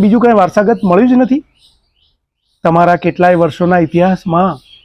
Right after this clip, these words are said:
વ્યાયામ કરનારા કોઈ પાક્યા નથી, એ વારસો મળ્યો છે. ઉઠીને રોજ તળેલી ભાખરી કે પેટ ભરીને ભૂખ ન હોવા છતાં નાસ્તો કરો છો, એ વારસો મળ્યો છે. તો આ જે વારસો મળ્યો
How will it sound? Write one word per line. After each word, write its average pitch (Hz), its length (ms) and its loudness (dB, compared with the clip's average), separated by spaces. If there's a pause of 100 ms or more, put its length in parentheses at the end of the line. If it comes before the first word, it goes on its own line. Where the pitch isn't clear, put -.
(320)
વ્યાયામ 156 340 0
કરનારા 175 420 0
કોઈ 175 220 -2
પાક્યા 180 360 -2
નથી, 131 220 -8 (500)
એ 170 80 2 (100)
વારસો 147 300 0
મળ્યો 147 340 0
છે. 135 100 -16 (920)
ઉઠીને 175 420 0 (160)
રોજ 185 260 2 (720)
તળેલી 170 420 2
ભાખરી 160 400 -2
કે 185 140 -2
પેટ 170 180 0 (100)
ભરીને 170 280 0 (100)
ભૂખ 160 240 -4
ન 165 80 -2 (180)
હોવા 160 280 -2
છતાં 170 320 -6
નાસ્તો 156 360 -4
કરો 165 220 -2
છો, 147 160 -20 (600)
એ 170 120 2 (340)
વારસો 156 320 0
મળ્યો 151 380 -2
છે. 147 100 -16 (580)
તો - 100 -14 (100)
આ 202 220 -2
જે 240 100 2
વારસો 165 380 -2
મળ્યો 202 260 2